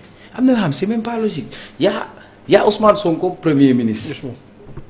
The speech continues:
Speaker 1: Tey waa Bakel kan moo fa nekk ak ñoom?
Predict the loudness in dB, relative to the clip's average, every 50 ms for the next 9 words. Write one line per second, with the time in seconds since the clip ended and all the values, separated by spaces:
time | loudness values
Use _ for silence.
0 | -20 -20 -20 -20 -20 -20 -20 -20 -20 -20 -6 0 2 2 4 6 6 6 6 6
1 | 4 4 4 2 0 2 4 2 2 4 4 2 0 0 -2 -4 -4 -6 -6 -8
2 | -10 -8 -6 -6 -6 -6 -6 -8